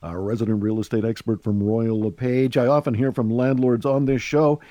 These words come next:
uh, Robert, and I know you yourself, a landlord, and one of the big problems they have is getting contractors. We know how busy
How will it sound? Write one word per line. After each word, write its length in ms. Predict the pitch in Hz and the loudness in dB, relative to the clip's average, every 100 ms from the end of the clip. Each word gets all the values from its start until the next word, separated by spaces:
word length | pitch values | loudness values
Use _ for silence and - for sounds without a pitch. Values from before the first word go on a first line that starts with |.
| - - - _ - | -20 -20 -20 _ -14
uh, 140 | 113 | -12
Robert, 580 | - 123 131 143 151 151 | -10 -4 2 4 6 4
and 140 | 127 120 | 0 -2
I 100 | 123 | 0
know 200 | 135 131 | 2 2
you 360 | 139 151 147 | 6 6 4
yourself, 540 | 135 127 - 165 180 - | 2 -2 -2 -2 -2 -4
a 60 | |
landlord, 560 | 123 120 120 120 135 160 _ _ _ | -6 -4 -4 -2 -2 -4 _ _ _
and 240 | 120 123 131 | -4 -2 0
one 220 | 240 294 | -2 0
of 200 | 247 110 | -2 -2
the 80 | 123 | -4
big 340 | 92 165 123 - | -2 -4 -4 -12
problems 560 | - 147 143 127 117 95 | -8 -4 -2 -2 -4 -4
they 180 | 117 98 | -6 -4
have 300 | 113 123 117 | -6 -4 -6
is 140 | 87 | -6
getting 340 | 139 143 117 | -6 -2 -2
contractors. 1080 | 101 127 131 131 113 - 98 80 - 71 - | -4 -6 -4 -2 -4 -6 -8 -10 -20 -20 -14
We 120 | 117 | -6
know 180 | 151 208 | -4 -2
how 140 | 175 | -2
busy 500 | 120 165 151 165 156 | 0 0 0 0 -2